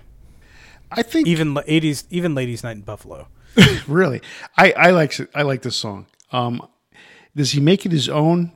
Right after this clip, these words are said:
Speaker 1: Probably not, but he does a really good version of the song
Speaker 2: Yeah.
Speaker 1: on this album. So I give it to him on that. Like, to me, this is better than I'm Easy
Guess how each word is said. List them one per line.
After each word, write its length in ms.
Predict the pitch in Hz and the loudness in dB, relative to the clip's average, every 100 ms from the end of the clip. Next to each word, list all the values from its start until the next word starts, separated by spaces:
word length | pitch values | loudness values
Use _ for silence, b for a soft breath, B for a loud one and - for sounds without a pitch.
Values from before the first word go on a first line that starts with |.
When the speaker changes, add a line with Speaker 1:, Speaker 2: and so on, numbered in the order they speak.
| - | -2
Speaker 1:
Probably 260 | 196 185 | 0 2
not, 460 | 139 123 135 147 _ _ | 0 0 0 -2 _ _
but 400 | 147 120 127 - _ | -6 0 0 -2 _
he 140 | - 143 | -10 -4
does 200 | 139 135 | -2 -2
a 40 | |
really 200 | 123 127 | 0 0
good 120 | 123 | 0
version 880 | 117 113 120 131 147 151 170 _ - - | -2 0 2 2 2 -2 -4 _ -20 -8
of 180 | 147 151 | -6 -4
the 80 | |
song 240 | 151 180 175 | -2 0 4
Speaker 2:
Yeah. 180 | 226 92 | 4 2
Speaker 1:
on 100 | 156 | -2
this 180 | 156 - | -2 0
album. 280 | 170 175 165 B B | -2 -2 -6 B B
So 360 | - 147 127 117 B B | 0 2 2 0 B B
I 100 | - | -4
give 320 | 139 123 151 160 | -4 2 2 2
it 80 | 147 | -2
to 220 | - 139 | -2 0
him 120 | 123 | 0
on 180 | 120 113 | -2 -2
that. 360 | 120 117 117 | -4 -2 -4
Like, 300 | - 127 123 - | -6 -6 -6 -4
to 160 | - | 0
me, 160 | 170 190 | 2 2
this 200 | 160 143 | 2 -2
is 100 | 135 | -4
better 420 | 107 127 135 139 | 2 2 4 2
than 420 | 127 131 127 123 - | 0 0 0 -2 -4
I'm 300 | 131 131 135 | -4 -2 -2
Easy 520 | 135 143 160 190 _ | -2 -2 -4 -8 _